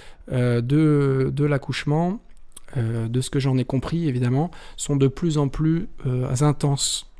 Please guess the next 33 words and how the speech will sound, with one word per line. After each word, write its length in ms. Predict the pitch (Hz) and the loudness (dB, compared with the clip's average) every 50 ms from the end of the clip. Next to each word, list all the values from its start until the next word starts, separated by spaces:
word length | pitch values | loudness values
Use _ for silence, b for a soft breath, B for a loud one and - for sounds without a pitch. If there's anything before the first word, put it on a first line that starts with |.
| - - | -6 -4
au 60 | - | -4
fur 240 | 135 - - 156 147 | -4 0 2 2 4
et 40 | 143 | 4
à 60 | 143 | 4
mesure 640 | 139 139 139 135 131 131 135 139 147 147 139 131 135 - - - | 4 4 4 4 2 2 0 2 2 2 2 0 -4 -10 -12 -8
de 160 | 131 135 135 | -2 0 2
la 140 | 135 135 127 | 4 4 2
dilatation 920 | 123 127 123 127 123 123 - - - - - - - 143 139 139 143 - - - - | 2 0 0 0 -2 0 -2 -2 -2 -2 -4 -4 -2 0 0 0 -2 -4 -6 -2 0
et, 220 | 143 143 143 139 | 2 4 4 4
euh, 220 | 127 120 117 113 | 4 4 4 2
de 160 | 113 117 120 120 | 2 0 0 0
la, 460 | 113 113 110 113 113 110 113 113 113 | 0 0 0 0 0 -2 -2 -2 -2
de 100 | 117 123 | 0 0
l'accouchement. 500 | 123 123 - - 127 - - 131 - - - - B B B B B B B B B - | 0 0 -2 -4 -8 -4 -4 -4 -4 -4 -8 -14 B B B B B B B B B 0
Et 140 | 139 127 123 | 0 2 2
donc, 320 | 127 131 156 175 - - | 4 4 4 4 2 2
euh, 200 | 143 131 123 120 | 2 2 2 2
du 160 | 120 117 127 127 | 0 0 -2 -4
coup, 400 | - - 165 170 185 185 165 135 | -2 0 0 2 4 4 4 6
euh, 140 | 123 120 | 6 6
lorsque 360 | 120 127 143 139 - - - 143 | 4 4 2 0 -2 -2 0 2
la, 220 | 135 127 123 120 | 2 4 2 2
la, 260 | 120 120 120 120 123 123 | 2 2 2 2 2 4
les 140 | 120 123 123 | 4 2 4
besoins 340 | 127 143 151 151 165 170 170 | 4 4 4 4 4 2 2
de 80 | 156 | 2
la 140 | 127 123 120 | 2 2 2
péridurale 480 | - - 131 131 131 131 139 147 147 139 | 0 0 0 2 2 2 2 2 0 0
se 120 | - 147 | -2 -4
font 200 | 131 - 139 131 | -2 -2 -2 -2
sentir, 480 | - - 127 - - - 175 180 160 - | 0 -2 -2 -4 -2 -2 -2 -2 -2 -2
très 160 | - 156 135 | -2 -2 -2
souvent, 420 | - - 139 135 147 160 190 214 | 0 0 2 4 4 4 4 2